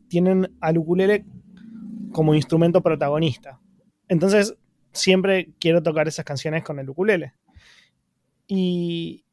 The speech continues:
y esta vez encerrado, y viste que como estamos encerrados y no gastamos plata en nada más que en comida y los impuestos, eh, como est-, ahorré plata y dije, "Bueno, ya fue, me voy a comprar uno". Entré a Google,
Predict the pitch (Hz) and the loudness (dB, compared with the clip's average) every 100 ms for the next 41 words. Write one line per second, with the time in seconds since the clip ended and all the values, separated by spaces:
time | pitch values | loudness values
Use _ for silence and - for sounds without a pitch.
0 | _ _ 226 226 254 262 262 220 240 269 | _ _ -2 2 6 6 6 4 4 2
1 | 277 214 170 160 185 202 165 160 170 156 | 4 4 4 0 -4 -6 -6 -8 -8 -6
2 | - 196 185 180 220 160 160 165 165 180 | -2 0 2 4 4 4 2 0 0 0
3 | 170 185 180 190 190 156 156 170 165 180 | 0 0 0 2 2 0 -6 -6 -2 0
4 | 196 160 147 156 - 165 208 208 208 214 | 0 -2 -4 -8 -4 -2 0 0 0 -4
5 | 247 - 165 165 - - 156 156 - 175 | -6 -12 -14 -14 -16 -16 -14 -14 -14 -6
6 | 170 170 202 208 247 233 233 269 254 190 | -2 0 0 2 2 2 0 -2 -2 -4
7 | 175 170 175 180 185 196 208 247 220 233 | -4 -6 -6 -6 -6 -6 -4 -4 -4 -6
8 | - - 170 156 180 196 170 165 151 156 | -8 -6 -6 -4 -4 -2 -4 -6 -8 -12
9 | - _ - - - 190 190 220 247 330 | -18 _ -20 -20 -8 -2 0 2 2 2
10 | 330 349 | 0 -2